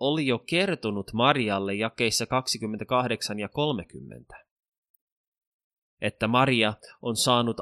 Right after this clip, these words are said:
armon Jumalan edessä ja hän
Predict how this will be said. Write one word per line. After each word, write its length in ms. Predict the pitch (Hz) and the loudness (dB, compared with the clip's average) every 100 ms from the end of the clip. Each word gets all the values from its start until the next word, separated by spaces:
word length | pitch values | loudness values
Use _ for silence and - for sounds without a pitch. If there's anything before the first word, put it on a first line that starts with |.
| - | 0
armon 520 | 120 143 131 117 110 | 4 6 6 2 0
Jumalan 440 | 117 120 110 104 | 0 2 0 2
edessä 600 | 117 127 104 - 101 90 - _ - | 2 2 2 0 -2 -4 -10 _ -4
ja 100 | 101 | 0
hän 440 | 117 117 117 - | 2 2 0 -6